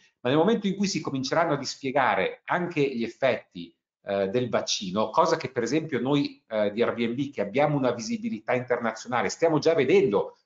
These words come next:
in certi paesi come in Israele e in misura mi-, minore negli Stati Uniti,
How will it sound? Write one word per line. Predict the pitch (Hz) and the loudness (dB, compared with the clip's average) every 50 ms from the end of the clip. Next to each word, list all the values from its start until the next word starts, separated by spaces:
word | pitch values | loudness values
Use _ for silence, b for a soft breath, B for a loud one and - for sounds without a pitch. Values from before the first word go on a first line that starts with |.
| _ | _
in | _ 101 101 | _ -12 -8
certi | - 139 127 - - - - | -4 -2 -2 -2 -4 -6 -2
paesi | 113 117 120 120 107 87 - 87 87 - _ _ _ _ | 2 4 4 4 2 -2 -6 -10 -14 -14 _ _ _ _
come | _ - 135 127 117 104 101 95 87 - - - _ _ _ | _ -2 0 0 2 2 0 0 -2 -4 -8 -20 _ _ _
in | _ 120 | _ -4
Israele | 120 110 117 113 117 135 135 120 98 95 87 - - - _ _ | -2 0 2 4 4 6 4 4 4 2 0 0 -4 -8 _ _
e | _ 110 107 | _ -2 0
in | 110 | 0
misura | 117 113 123 156 151 139 | -2 -2 0 2 2 2
mi-, | 131 120 110 107 - | 2 0 -4 -6 -6
minore | 127 117 117 113 127 127 117 107 101 95 - 101 | -4 -4 -4 -2 0 2 2 4 4 2 2 0
negli | 107 104 104 | -4 -4 -4
Stati | 101 - 117 110 - | -4 -4 -6 -4 -2
Uniti, | 156 143 131 107 - - 143 - B | -2 -2 0 -2 -4 -8 -12 -14 B